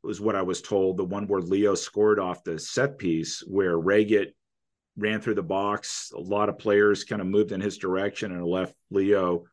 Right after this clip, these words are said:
on the near post able to score. And so the five guys you mentioned, that's your set piece team. The five guys you mentioned, that's your power play unit. The, when they get a few more practices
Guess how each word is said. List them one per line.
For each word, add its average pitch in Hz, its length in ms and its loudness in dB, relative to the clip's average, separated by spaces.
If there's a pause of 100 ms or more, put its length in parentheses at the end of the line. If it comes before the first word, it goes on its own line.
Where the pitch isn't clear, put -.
(240)
on 101 140 -4
the 98 80 -2
near 95 240 2
post 90 460 -2 (200)
able 95 300 0
to 87 60 -4
score. 104 520 0
And 80 120 -6
so 98 300 0 (560)
the 107 60 -8
five 131 260 0
guys 135 300 2
you 117 80 0
mentioned, 107 640 -6 (520)
that's 117 260 0
your 123 100 2
set 110 300 -2
piece 127 300 -2
team. 139 460 -2 (100)
The - 120 -20
five 123 220 4
guys 120 280 2
you 113 100 -2
mentioned, 113 580 -4 (120)
that's 113 260 2
your 107 100 -4
power 104 340 0
play 120 260 -2
unit. 123 380 -2 (320)
The, 98 420 -6
when 123 280 -2
they 120 120 -2
get 113 260 2
a - 40 0
few 117 240 -4
more 123 200 2
practices 147 1000 -2